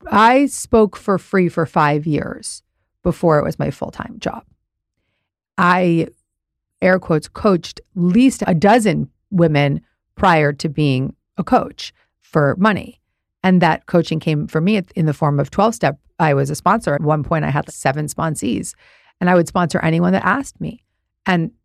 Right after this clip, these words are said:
I didn't realize it at the time, but being a sponsor to all these young, sober women when I was so young and doing that service work ultimately gave me growth and awareness and understanding and pride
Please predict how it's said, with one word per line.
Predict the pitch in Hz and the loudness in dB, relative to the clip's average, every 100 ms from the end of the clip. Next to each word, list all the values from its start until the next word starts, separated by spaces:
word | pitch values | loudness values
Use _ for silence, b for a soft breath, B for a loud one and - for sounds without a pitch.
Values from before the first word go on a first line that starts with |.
| _ _ _ 165 | _ _ _ 0
I | 185 170 - - | 2 0 -2 -2
didn't | 214 180 | -2 0
realize | 165 277 359 - 147 | 2 2 2 0 -2
it | 139 | -2
at | - | -4
the | - | -6
time, | - - | -8 -8
but | 170 185 180 | -8 -8 -2
being | 214 294 196 | 0 2 -2
a | |
sponsor | - 135 139 165 | -4 -6 -6 -8
to | 165 - | -6 -2
all | 151 | -2
these | 156 160 | -2 -4
young, | 147 | -4
sober | 156 165 160 | -4 -6 -4
women | 156 139 139 151 | -2 -2 -2 0
when | 143 | 0
I | 135 | 0
was | 147 139 | -2 -4
so | 147 | -4
young | 143 139 139 | 0 0 -2
and | 135 | -4
doing | 165 139 139 | -2 -2 0
that | 135 | -2
service | - 233 220 - | -2 -4 -4 -4
work | 151 143 - _ _ _ _ _ | -2 -4 -6 _ _ _ _ _
ultimately | 285 349 466 370 175 160 | -2 -2 0 -2 0 -2
gave | 160 196 196 | 0 -2 0
me | 180 - | -4 -4
growth | 170 180 220 233 208 | 2 4 6 4 2
and | 143 | 0
awareness | 156 214 214 208 | 2 2 2 -2
and | 170 | -4
understanding | 143 147 - 196 196 185 | -4 -6 -2 0 0 0
and | 143 | -2
pride | - 196 247 254 165 160 | 0 2 4 4 2 0